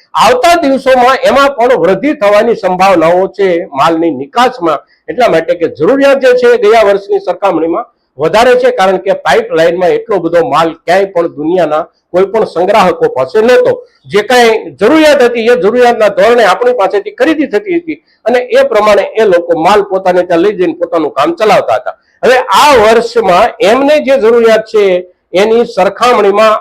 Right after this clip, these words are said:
આપણી પાસે ગયા વર્ષનો જે કાંઈ સંગ્રહિત માલ છે એ એકંદર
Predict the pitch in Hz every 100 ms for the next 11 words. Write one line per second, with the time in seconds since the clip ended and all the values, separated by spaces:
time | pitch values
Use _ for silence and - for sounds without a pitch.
0 | 147 165 226 247 180 180 196 196 165 202
1 | 233 269 285 - 175 185 190 190 - _
2 | - 170 196 196 170 - 240 254 226 233
3 | 180 190 202 - 247 214 170 - 220 -
4 | 160 175 170 147 135